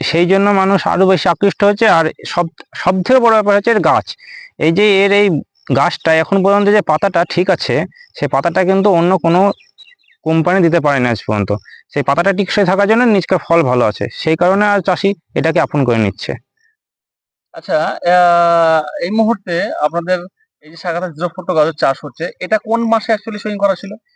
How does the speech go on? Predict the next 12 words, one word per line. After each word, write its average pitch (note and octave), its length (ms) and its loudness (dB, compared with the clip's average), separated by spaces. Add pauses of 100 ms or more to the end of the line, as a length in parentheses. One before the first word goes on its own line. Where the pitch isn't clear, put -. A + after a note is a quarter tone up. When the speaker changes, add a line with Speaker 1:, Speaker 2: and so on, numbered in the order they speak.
(120)
Speaker 1:
এটা D3 180 -4
আপনার G#3 220 0
জানুয়ারির F3+ 340 0
শেষের F#3 260 -2
দিকে G3 160 2
করা G3 200 0
ছিল, G3+ 200 0 (160)
এই E3 160 -2
তো F3+ 100 0
এটা F3+ 260 0 (380)
মে D3+ 180 0
মাস E3+ 440 -4